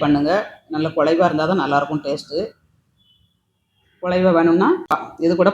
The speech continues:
பால் ஆட் பண்ணி விடணுங்க. நல்ல சாதத்தை மசிச்சுட்டு பால் ஆட் பண்ணி விடணும். இங்க சாதமே குழ குழன்னு வேணும்னா கூட ஒரு டம்ளர் பாலை ஊத்தி வச்சிட்டேன்னா, பாலோ தண்ணியை ஊத்தி வச்சிட்டேன்னா நல்லா குழ குழன்னு கிடைக்கும். நான் இதுக்கப்புறமா நான் பால் ஆட் பண்ண போறேன்.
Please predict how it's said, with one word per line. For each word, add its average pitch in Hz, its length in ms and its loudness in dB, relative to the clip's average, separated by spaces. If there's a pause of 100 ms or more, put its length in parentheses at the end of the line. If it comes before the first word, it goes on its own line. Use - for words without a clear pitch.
பால் 165 280 4
ஆட் - 160 0
பண்ணி 147 160 -2
விடணுங்க. 131 300 -4 (1900)
நல்ல 156 220 -8
சாதத்தை 165 400 0
மசிச்சுட்டு 165 460 -2 (120)
பால் 147 260 4
ஆட் 139 140 -2
பண்ணி 131 180 -4
விடணும். 143 300 -2 (500)
இங்க 165 200 -2
சாதமே 190 420 4
குழ 180 180 4
குழன்னு 185 280 2
வேணும்னா 180 240 2 (100)
கூட 175 160 2
ஒரு 156 140 -2
டம்ளர் 180 240 2 (100)
பாலை 165 220 4
ஊத்தி 165 200 0
வச்சிட்டேன்னா, 160 420 -4 (680)
பாலோ 165 180 2 (100)
தண்ணியை 165 280 4
ஊத்தி 160 140 0
வச்சிட்டேன்னா 165 360 -2
நல்லா 165 240 0
குழ 147 160 0
குழன்னு 151 240 0
கிடைக்கும். 131 420 -6 (1080)
நான் 160 160 -8
இதுக்கப்புறமா 170 540 2
நான் 156 160 0
பால் 147 200 2
ஆட் 143 160 -4
பண்ண 135 220 -2
போறேன். 165 260 -2